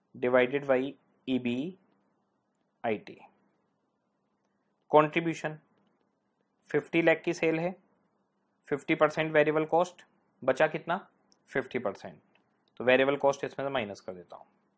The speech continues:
ट्वेंटी फ़ाइव लाख बचे। ईबीआईटी, ट्वेंटी फ़ाइव लाख ऊपर बचे हैं, जिसमें से फिक्स्ड कॉस्ट फ़ाइव लाख खर्च हो गई, बीस लाख। तो हमारे पास आ गया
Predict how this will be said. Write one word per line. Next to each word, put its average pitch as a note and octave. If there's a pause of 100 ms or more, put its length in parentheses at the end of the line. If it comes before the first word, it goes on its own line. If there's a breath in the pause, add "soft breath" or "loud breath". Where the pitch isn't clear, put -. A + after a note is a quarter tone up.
(100)
ट्वेंटी C3
फ़ाइव D3
लाख D3+
बचे। F#3 (1040)
ईबीआईटी, D3+ (1200)
ट्वेंटी D3+
फ़ाइव D3+
लाख D#3+
ऊपर D#3
बचे D3
हैं, G3 (880)
जिसमें C#3+
से F#3
फिक्स्ड -
कॉस्ट B2+ (680)
फ़ाइव D3+
लाख D#3
खर्च A#2
हो F#2+
गई, F#2 (920)
बीस A2+
लाख। F#2 (580)
तो A#2+
हमारे B2+
पास C3+
आ C3+
गया D3